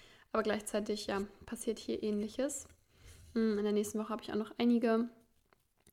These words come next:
Besuche und Termine, nenne ich's mal, <laughs> soziale Termine. Ähm, aber ich hoffe, dass ich drumherum auch ein bisschen produktiv sein kann und was für meine B A machen kann. Ähm, aber so sieht's gerade bei mir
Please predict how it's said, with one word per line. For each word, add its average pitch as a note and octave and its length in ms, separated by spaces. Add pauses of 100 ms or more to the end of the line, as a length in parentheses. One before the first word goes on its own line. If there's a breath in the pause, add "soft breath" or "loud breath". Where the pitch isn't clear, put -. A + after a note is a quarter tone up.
(360 loud breath)
Besuche C4 420
und A3 340 (180)
Termine, A#3+ 400
nenne A3+ 220
ich's - 160
mal, A3+ 240 (120)
<laughs> - 120
soziale A3+ 460
Termine. A#3+ 520 (560 loud breath)
Ähm, G#3+ 320
aber A3 80
ich A#3 140
hoffe, A3 160
dass A3+ 160
ich A#3 200
drumherum A3 460
auch - 220
ein G#3+ 80
bisschen A#3 240
produktiv A#3 420
sein A3+ 220
kann A3+ 240
und A3 100
was A#3 140
für A3+ 80
meine A3 180
B A#3 180
A A3+ 140
machen A#3 300
kann. A#3+ 320 (600 loud breath)
Ähm, A#3 300
aber A#3 180
so C#4+ 120
sieht's - 320
gerade B3 320
bei A#3+ 120
mir A#3 180